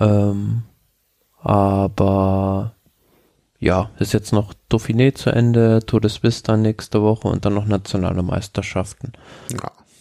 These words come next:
Speaker 2: Da werden wir aber bestimmt noch die ein oder andere Sendung, äh, eingestreut kriegen. Ich würde tippen, zwei noch vor dem Tour. Äh, ich wollte noch, äh, äh, am Ende anbringen, ähm, auch wenn es ja eigentlich nicht unsere Kernkompetenz hier ist, beziehungsweise,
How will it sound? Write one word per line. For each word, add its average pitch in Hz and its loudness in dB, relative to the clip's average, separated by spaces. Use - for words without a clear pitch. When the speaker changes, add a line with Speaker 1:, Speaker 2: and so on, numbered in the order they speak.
Speaker 2:
Da 87 0
werden 92 4
wir 95 4
aber 87 2
bestimmt 107 -4
noch 92 -2
die 92 -2
ein 101 -2
oder 90 -2
andere 92 -2
Sendung, 90 -2
äh, 92 -2
eingestreut - -2
kriegen. 98 -4
Ich - -2
würde - -2
tippen, - -10
zwei - -4
noch - -12
vor - -10
dem 101 -18
Tour. - -14
Äh, 123 4
ich - 2
wollte 196 4
noch, 170 2
äh, 139 4
äh, 110 -2
am 95 -2
Ende 120 2
anbringen, 104 0
ähm, 98 -2
auch - -4
wenn 110 4
es 113 2
ja - -2
eigentlich 113 -2
nicht - -2
unsere 117 0
Kernkompetenz 95 -2
hier 95 0
ist, - -2
beziehungsweise, 95 -2